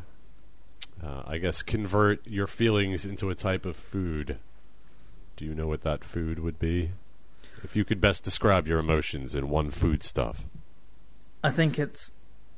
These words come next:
Speaker 2: it's, it's cod.
Speaker 1: <laughs> Okay. Something fishy?
Speaker 2: Yeah, 'cause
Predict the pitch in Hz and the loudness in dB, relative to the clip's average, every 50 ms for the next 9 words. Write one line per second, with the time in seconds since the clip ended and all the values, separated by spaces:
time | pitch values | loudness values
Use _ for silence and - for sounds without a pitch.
0 | - - - - - - - - 151 - - - - - - - - - - - | -10 -10 -10 -10 -10 -6 -2 0 0 0 0 -4 -8 -6 -4 -4 -4 -4 -6 -4
1 | - - 135 123 123 117 110 - - - - - - - - - - - - - | 2 4 4 6 4 4 0 -4 -6 -8 -8 -8 -8 -8 -10 -10 -10 -10 -10 -10
2 | - - - - - - - - - - - - 113 - - - - - - 90 | -8 -8 -8 -6 -6 -4 -4 -4 -6 -6 -6 -6 -6 -6 -6 -8 -8 -8 -10 -10
3 | - - 80 73 71 71 - - - - - - - 160 160 151 - - 170 160 | -8 -8 -8 -6 -6 -8 -8 -8 -8 -6 -4 4 6 6 8 8 10 12 12 12
4 | 156 156 - - - - 170 - - 196 185 185 202 220 233 214 - - - - | 12 10 8 6 6 6 8 8 8 6 6 6 6 4 4 4 2 -2 -10 -10
5 | - - - - - - - - - - - - - - - - - - - - | -10 -10 -10 -10 -10 -10 -10 -10 -10 -10 -10 -10 -10 -10 -10 -10 -10 -10 -10 -10
6 | - - - 143 151 143 123 120 117 110 - 143 135 120 123 | -6 0 2 4 6 6 6 6 4 6 8 6 6 6 2